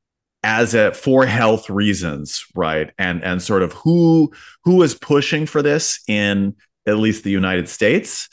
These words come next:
And, you know, what either science or other principles, according to the time, you know, i-, is pushing this?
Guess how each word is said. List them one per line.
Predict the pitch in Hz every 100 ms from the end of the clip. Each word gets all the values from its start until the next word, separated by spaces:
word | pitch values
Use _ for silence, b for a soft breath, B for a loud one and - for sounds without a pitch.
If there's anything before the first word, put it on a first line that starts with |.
| _ -
And, | 98
you | 95
know, | 85 82 82 _ _ _
what | 95 107 113 -
either | 120 117 117
science | - 120 113 113 113 117
or | 107 98 92
other | 98 95 92 - _ _
principles, | 107 101 107 107 104 117 - -
according | 113 104 90 90
to | 90
the | 92
time, | 101 90 95
you | 82
know, | 80
i-, | 90
is | 95 90 -
pushing | 135 120 98
this? | 76 - -